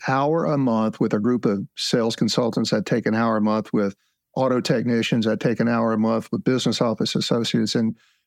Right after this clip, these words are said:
just, "How can we do better? How can we do better? How can we do better?" And I got some brilliant ideas, but one that came out of it came from, uh, and hopefully he listens to this show, Francis Nyland Kinde, who was a part-time salesperson in Ontario, California.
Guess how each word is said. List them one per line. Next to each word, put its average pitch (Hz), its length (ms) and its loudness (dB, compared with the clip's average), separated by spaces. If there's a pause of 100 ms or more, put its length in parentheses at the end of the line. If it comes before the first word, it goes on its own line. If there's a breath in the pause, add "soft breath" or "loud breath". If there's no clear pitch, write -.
just, - 280 -2
"How 233 180 0
can 220 140 0
we 160 100 2
do 135 140 2
better? 104 320 -2
How 175 140 2
can 175 140 0
we 147 60 0
do 131 140 0
better? 110 240 0
How 131 160 -2
can - 160 -2
we 110 80 2
do 98 140 0
better?" - 300 -4 (1120)
And 185 180 2
I 175 120 2
got 185 200 2
some 147 420 0
brilliant 196 440 2
ideas, 123 480 0
but - 180 -2
one 160 460 0
that 123 160 0
came 120 240 2
out 95 240 0
of 92 220 -2
it 107 140 -2 (140)
came 127 240 0
from, 110 460 0 (460)
uh, 113 360 0
and 110 460 0
hopefully 151 380 0
he 127 120 0
listens 120 400 0
to 127 60 -2
this 117 160 0
show, 107 300 0 (200)
Francis 160 520 0
Nyland 143 340 0
Kinde, 110 460 0
who 139 100 0
was 120 140 0
a 104 80 0
part-time 147 600 0
salesperson 127 640 0
in 104 120 0
Ontario, 131 640 0
California. 113 760 -2